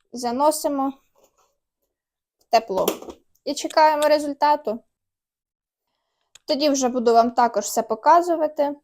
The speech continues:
Ми вже заклали парник, прогріваємо його. Земля прогрівається. Зараз тут ще напишу дату на одному, щоб знати, коли ми поклали. В нас сьогодні у нас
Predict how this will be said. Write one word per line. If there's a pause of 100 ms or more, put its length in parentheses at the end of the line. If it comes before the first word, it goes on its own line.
(460)
Ми
вже
заклали
парник, (600)
прогріваємо
його. (760)
Земля
прогрівається. (580)
Зараз
тут
ще
напишу (180)
дату
на
одному,
щоб
знати,
коли
ми (480)
поклали.
В
нас
сьогодні (340)
у
нас